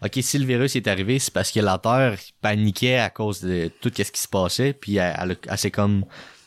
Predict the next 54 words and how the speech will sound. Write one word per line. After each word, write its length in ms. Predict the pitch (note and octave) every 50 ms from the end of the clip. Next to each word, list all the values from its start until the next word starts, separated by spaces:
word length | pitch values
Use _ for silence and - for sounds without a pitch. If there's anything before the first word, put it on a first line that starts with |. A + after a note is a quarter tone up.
| _ _ -
je 80 | -
sais 60 | - -
pas, 100 | C3 B2+
un 160 | B2+ A#2 G#2+
mécanisme 500 | G#2+ A#2 A#2 - B2 A#2 B2+ C3+ B2 A#2
de 60 | A2+
défense 420 | G2+ G2 G#2 - - A#2+ B2+ A#2 -
à 160 | F#2+ F2+ F2+
développer 580 | E2+ G2 B2 A#2+ A2+ A2+ G#2 G2+ - B2 B2+ B2
un 220 | A2+ G2 F#2+ F#2
virus, 560 | F2 F2+ G2+ G2 F#2+ F#2 G#2 A#2 C3 B2+ - -
puis 140 | - G2+
là, 160 | G2+ A2 A2+ A2+ - - - - - - - _ _ -
tu 100 | - -
vois, 140 | A#2+ B2 A#2+
ça, 160 | - A2+ G2
ça 120 | - - G#2
a 20 | -
tout 120 | - C3+ B2+ G#4+
fucked 220 | - - F4+ G#4
up 140 | - - -
le 120 | - G#2+
monde. » 360 | G#2 G#2+ A2+ B2 C3+ C3+ -
Fait 100 | - G2+
que 80 | - -
là, 180 | B2 B2+ C3 B2+ - - - - -
si 160 | - - D#3
vous 120 | C#3 A#2+ A#2+
continuez 680 | - D#3 D#3+ E3 D#3+ - - D#3+ D#3 E3 E3+ E3+ D#3+
à 80 | C3 A2+
faire 200 | - - C3+ C3
de 120 | A#2+ A2+
quoi 200 | G#2 - C3+ B2+
de 80 | A#2+ A2+
extrêmement 640 | G#2+ G2+ A2 A#2 - - - A#2+ A#2+ B2 B2+ C3
polluant 400 | B2+ B2 A#2 A2+ A2+ A#2 B2 B2+
sur 140 | A#2 - G#2+
la 40 | F#2+
Terre, 240 | - A2+ A#2+ C3 B2+
ben, 120 | A2+ A2+
ça 160 | A2 - B2+
va 100 | B2+ C3+
revenir 400 | C3 A#2+ A#2 A#2+ A#2+ B2+ C3+ B2+
tôt 140 | B2+ - B2+
ou 80 | A#2 G#2+
tard. 280 | - A#2 A#2+ B2+ C3 B2
Fait 200 | - - G#2+ G#2+ G#2+
que 80 | - -
vous 200 | - G2 F#2+ G2+ G2
avez 180 | G2 G#2+ G#2+
pas 220 | G#2 - - C3 B2+
le 80 | B2
choix 380 | G#2 - A#2 A#2 A#2 A#2+ A#2+ A#2
de, 340 | G2+ F#2 F#2 F#2+ F#2 F2+